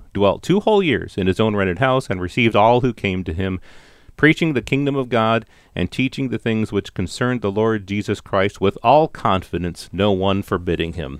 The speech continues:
So there you have it. I mean, the, the whole book of Acts,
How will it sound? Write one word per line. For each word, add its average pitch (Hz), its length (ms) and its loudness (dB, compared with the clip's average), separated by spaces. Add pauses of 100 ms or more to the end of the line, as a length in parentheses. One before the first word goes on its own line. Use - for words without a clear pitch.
(160)
So 127 320 6 (420)
there 143 160 4
you 147 140 6
have 151 280 2
it. - 120 -4
I 95 40 2
mean, 104 200 -2
the, 104 260 4 (380)
the 110 220 2
whole 156 180 4
book 151 180 0
of 131 140 -4
Acts, - 560 0